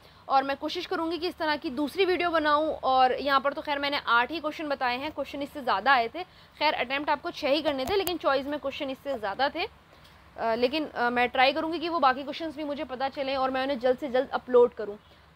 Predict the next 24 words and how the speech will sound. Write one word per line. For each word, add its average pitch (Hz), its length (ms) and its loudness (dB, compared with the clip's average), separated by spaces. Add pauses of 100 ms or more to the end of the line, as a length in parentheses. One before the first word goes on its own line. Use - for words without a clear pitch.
तो 269 60 -2
अगर 302 240 4
आपको 330 220 4
वीडियो 311 240 -2
पसंद 285 320 -4
आई 294 140 6
हमारी, 277 260 2
तो 311 120 -4
चैनल 269 280 0
को 269 140 -4
ज़रूर 262 260 0
सब्सक्राइब 269 420 -2
करें, 269 220 0
वीडियो 254 280 0
को 254 80 2
लाइक 240 300 2
करें 277 200 -2
और 277 120 -2
शेयर 254 240 -2
करें 254 220 -4
अपने 254 120 -6
दोस्तों 226 300 -2
के 277 100 -6
साथ। 294 180 4